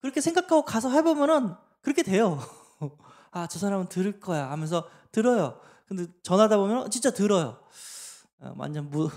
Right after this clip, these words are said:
<laughs> 예언자가 돼버렸죠. 근데요, 어, 하나님은,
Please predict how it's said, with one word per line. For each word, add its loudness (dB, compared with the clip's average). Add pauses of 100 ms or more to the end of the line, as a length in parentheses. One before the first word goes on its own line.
<laughs> -12
예언자가 2
돼버렸죠. -6 (580)
근데요, 0 (420)
어, -10
하나님은, -4